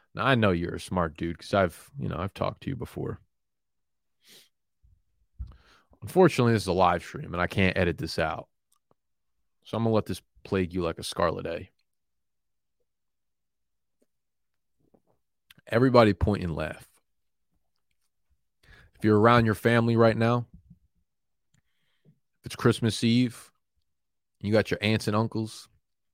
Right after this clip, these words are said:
and your wives and husbands, children and dogs on the couch with you right now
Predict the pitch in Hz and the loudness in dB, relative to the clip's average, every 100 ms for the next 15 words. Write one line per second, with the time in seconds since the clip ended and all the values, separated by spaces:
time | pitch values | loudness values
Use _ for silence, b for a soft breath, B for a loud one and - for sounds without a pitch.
0 | _ 87 80 82 98 104 - - 87 - | _ -6 -2 2 4 4 -2 -12 -12 0
1 | 107 95 104 107 - - _ _ _ _ | 0 2 -2 -4 -8 -16 _ _ _ _
2 | _ _ _ - 101 107 98 104 101 - | _ _ _ -4 0 0 0 -6 -6 -14
3 | _ _ _ 80 78 104 104 107 107 - | _ _ _ -14 0 6 6 4 -2 -12
4 | - _ _ _ _ _ _ - 98 90 | -16 _ _ _ _ _ _ -4 -2 0
5 | - 104 - 98 101 101 95 101 104 104 | 4 4 4 -2 2 2 2 2 0 -2